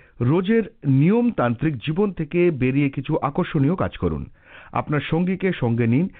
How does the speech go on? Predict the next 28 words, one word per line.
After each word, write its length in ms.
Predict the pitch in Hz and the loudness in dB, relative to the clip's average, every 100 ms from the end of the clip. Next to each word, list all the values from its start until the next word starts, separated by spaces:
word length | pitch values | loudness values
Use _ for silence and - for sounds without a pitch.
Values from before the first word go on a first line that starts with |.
| - | -8
এবং 220 | - 160 185 | -2 0 0
প্রয়োজন 380 | - 175 190 208 | 0 0 2 2
হলে 220 | 180 190 - | 2 2 0
আরও 220 | 131 180 | 0 -2
কয়েক 320 | 185 110 113 | 0 0 0
জোড়া 260 | 104 98 92 | 0 0 0
দম্পতিকে 600 | 92 110 139 170 160 - 104 | 0 -2 0 -2 -4 -2 0
নিয়ে 160 | 113 | 0
বেরিয়ে 340 | 160 131 101 82 | 2 0 0 -2
পড়ুন। 220 | 67 - - _ _ | -8 -12 -16 _ _
দেখবেন, 360 | 120 127 113 92 - - - - | -6 -2 -2 -2 -8 -20 -18 -6
আপনাদের 400 | 113 120 107 107 | -4 0 -2 -2
সমস্যা 420 | - 123 - 147 | 0 0 0 -2
কেটে 240 | 110 90 | -4 -4
যাচ্ছে। 380 | 82 76 - 73 - - - - | -6 -8 -8 -10 -10 -20 -20 -6
আজ 260 | 147 190 | -4 0
আপনি 280 | 185 170 185 | -2 0 0
একটু 220 | 170 190 | 2 0
সাহসী 440 | 180 190 190 202 214 | -2 0 0 0 2
হয়ে 220 | 127 117 | 2 2
উঠুন। 380 | 104 104 82 - - _ - - - | 0 -4 -8 -10 -18 _ -20 -20 -8
তাইতেই 380 | 151 196 208 233 | -2 0 2 2
দেখবেন 440 | 170 123 117 147 190 - | 2 -2 0 -2 -4 -6
যে 120 | 131 - | -4 -2
আপনি 300 | 139 156 - | -2 -2 0
ইতিবাচক 460 | 190 220 175 160 185 | -2 0 -2 -2 -4
ফলাফল 380 | - 98 - 175 | -2 -2 -2 -2
পাচ্ছেন। 460 | - - - - | -2 -4 -6 -10